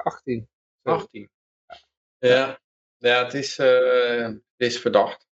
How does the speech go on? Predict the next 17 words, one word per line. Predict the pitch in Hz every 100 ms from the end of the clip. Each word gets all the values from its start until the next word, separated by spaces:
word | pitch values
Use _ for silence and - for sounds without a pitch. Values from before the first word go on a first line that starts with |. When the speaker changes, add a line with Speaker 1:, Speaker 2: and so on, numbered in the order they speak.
| _ _
Speaker 1:
Had | - 160
ze | 208
dan | 202
wel | 196 190 180
braaf | 180 180 160
een | 165
prikje | 170 196 -
moeten | 208 190 170
doen, | 165 143
dus | 131 -
daar, | 156
daar | 151
kan | 165 170
je |
wel | 147 165
over | 170 151
zeggen | 147 151 -